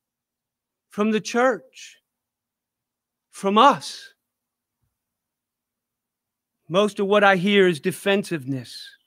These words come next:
and politics. But what strikes me in this text is not just a prayer for more love.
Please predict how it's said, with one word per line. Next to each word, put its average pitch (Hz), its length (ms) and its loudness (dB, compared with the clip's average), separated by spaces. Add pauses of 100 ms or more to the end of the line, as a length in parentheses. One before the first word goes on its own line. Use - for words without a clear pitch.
(720)
and 139 180 -10
politics. - 1000 -6 (1400)
But 196 100 4
what 226 160 6
strikes 254 440 4
me 240 160 2
in 226 100 2
this 214 180 -2
text 240 400 2
is 208 140 -2
not 262 240 4
just 277 220 -4
a 247 60 -2
prayer 233 360 2
for 226 180 -4
more 220 260 4
love. 214 400 4